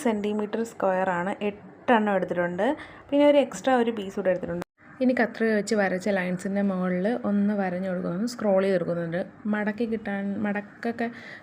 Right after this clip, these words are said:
ഏഹ്, കറക്റ്റ് ആവാനുള്ള എളുപ്പത്തിന് വേണ്ടിയിട്ടാണ് കേട്ടോ. എല്ലാ ലൈൻസിലും സ്ക്രോൾ ചെയ്യുന്നുണ്ട്. ഇനി വീഡിയോയിൽ കാണുന്ന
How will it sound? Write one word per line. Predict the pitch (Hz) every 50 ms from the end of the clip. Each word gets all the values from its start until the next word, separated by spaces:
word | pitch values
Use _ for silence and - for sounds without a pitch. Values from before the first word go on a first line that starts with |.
| - - - 208
ഏഹ്, | 214 208 202 214
കറക്റ്റ് | 208 208 208 214 220
ആവാനുള്ള | 214 208 202 208 202
എളുപ്പത്തിന് | 202 196 202 196 196 202 196 190 185
വേണ്ടിയിട്ടാണ് | 175 170 170 165 165 160 165 165 160
കേട്ടോ. | - - - - - - - - - - - - - - - - 208
എല്ലാ | 214 214 220 233 233 220 208
ലൈൻസിലും | 190 190 180 185 190 202 220 233 - - -
സ്ക്രോൾ | - - 196 190 185
ചെയ്യുന്നുണ്ട്. | 185 185 180 175 175 175 202 220 220 220
ഇനി | 208 208 208 202
വീഡിയോയിൽ | 196 185 196 202 202 202 202
കാണുന്ന | 185 180 180 185 185 190